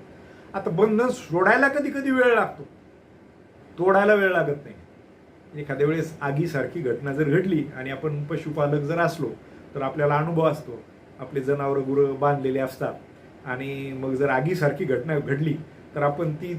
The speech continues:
त्याची जी, अं, त्याला जे काय दोर बांधलेला आहे, तो सोडण्याच्या भानगडीत पडत नाही. काय जे असेल लोकांच्या जवळ, अं, ग्रामीण भागामध्ये विळा असेल, आडकित्ता असेल,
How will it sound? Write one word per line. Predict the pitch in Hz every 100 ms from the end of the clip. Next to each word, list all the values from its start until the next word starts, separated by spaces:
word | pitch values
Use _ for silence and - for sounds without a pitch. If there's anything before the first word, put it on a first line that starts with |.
| 175
त्याची | 165 175
जी, | 170 165
अं, | 175 170 143 147 143 135 131 127 123 -
त्याला | 147
जे | 147 156
काय | 156 156 156
दोर | 147 143 170
बांधलेला | 165 165 156 151
आहे, | 143 104 - - - -
तो | 196
सोडण्याच्या | - 165 180 196 220 254
भानगडीत | 226 175 190 196
पडत | 196 175 175
नाही. | 156 123 -
काय | 175 185
जे | 190
असेल | 185 190
लोकांच्या | 175 175 180 165 175
जवळ, | 160 175 175 175 - - -
अं, | 143 131 131 - -
ग्रामीण | 135 156 170 170
भागामध्ये | 135 147 160 160 165
विळा | 160 165 165
असेल, | 160 156 156
आडकित्ता | 165 160 156 165 - 165
असेल, | 156 151 160 160